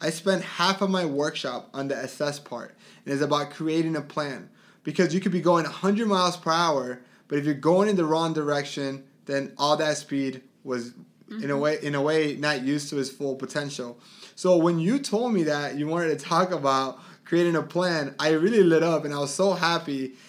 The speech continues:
Speaker 1: because I've been, I knew this, that is a topic that I wanted to have on the podcast, but I wanted to save it for the right person, so I had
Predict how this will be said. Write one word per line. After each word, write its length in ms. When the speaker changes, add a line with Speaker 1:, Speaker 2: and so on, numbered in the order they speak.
Speaker 1:
because 220
I've 140
been, 260
I 120
knew 240
this, 220
that 200
is 100
a 80
topic 420
that 120
I 60
wanted 340
to 60
have 160
on 60
the 60
podcast, 640
but 100
I 60
wanted 460
to 100
save 240
it 60
for 160
the 60
right 200
person, 380
so 180
I 180
had 240